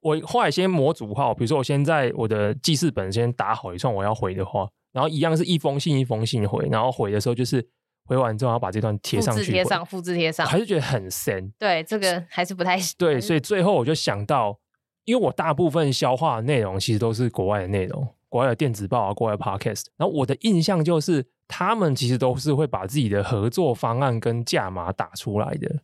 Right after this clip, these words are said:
Speaker 1: 不像台湾这么神神秘秘，就是要个 sales kit 还要东问西问，就很常被人家问说，“哎，美女，你是不是认识那个谁？
Speaker 2: 嗯。
Speaker 1: 那他现在一档多少钱？”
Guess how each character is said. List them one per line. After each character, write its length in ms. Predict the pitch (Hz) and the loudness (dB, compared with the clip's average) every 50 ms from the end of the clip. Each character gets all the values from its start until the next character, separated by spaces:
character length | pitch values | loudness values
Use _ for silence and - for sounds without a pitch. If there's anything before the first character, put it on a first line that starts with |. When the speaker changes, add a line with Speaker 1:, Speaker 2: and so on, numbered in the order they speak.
| _ _ _ | _ _ _
Speaker 1:
不 100 | - 160 | -2 -2
像 260 | 143 - 196 185 160 | 0 0 0 0 -2
台 220 | 139 - 107 107 113 | -2 -2 -2 0 2
湾 180 | 120 123 123 | 2 2 0
这 120 | 127 160 156 | 0 0 2
么 180 | 135 110 104 | 2 2 0
神 260 | 101 - - 104 104 | 0 -2 -2 0 0
神 200 | 127 - - 95 | 0 0 -2 -2
秘 240 | 101 110 127 117 104 | 0 0 0 0 2
秘， 220 | 104 113 110 98 104 - _ | 0 0 0 -2 -6 -10 _
就 100 | - 185 | -2 -2
是 80 | 196 220 | 0 2
要 140 | 240 208 | 2 2
个 100 | - 135 | 0 0
sales 280 | 123 - - 151 147 147 | -2 0 2 2 2 0
kit 260 | - - 196 - 104 | 0 0 0 0 0
还 80 | 107 110 | 2 0
要 100 | 117 131 - _ - | 0 0 0 _ -2
东 160 | 135 117 123 | -2 0 0
问 180 | 143 143 113 | 0 0 0
西 240 | 107 - - - 104 | -2 -2 -2 0 0
问， 140 | 123 131 123 | 2 2 2
就 80 | 175 240 | 2 0
很 140 | 156 131 | -2 -2
常 200 | 120 135 117 123 | -2 -2 -2 0
被 100 | 135 185 | 2 2
人 120 | 170 127 120 | 2 2 2
家 80 | 135 | 2
问 180 | 156 180 160 127 | 2 2 0 2
说 120 | 117 123 - - | 0 0 0 0
，“哎， 80 | 175 - _ - - - _ _ _ - | -2 -4 _ -12 -20 -20 _ _ _ 0
美 100 | 175 190 | 2 2
女， 120 | 170 131 | 4 2
你 60 | 120 | 2
是 120 | 107 - 165 | 2 2 2
不 60 | 160 | 4
是 40 | 160 | 4
认 80 | 156 | 2
识 120 | 143 147 151 | 2 0 2
那 100 | 147 135 | 2 2
个 60 | 117 | 2
谁？ 260 | - - - 90 90 | 0 -2 -4 -4 -2
Speaker 2:
嗯。 240 | 90 202 180 151 160 160 | -2 -4 -4 -4 -2 0
Speaker 1:
那 60 | 151 | 2
他 140 | 151 175 151 | 2 4 4
现 160 | 147 156 156 | 4 2 2
在 60 | 147 | 2
一 100 | 147 165 | 0 0
档 180 | 147 - 101 95 | -2 -2 -4 -2
多 120 | 98 113 | -2 -2
少 80 | 101 92 | -2 0
钱？” 240 | - - - 180 | 0 -2 0 0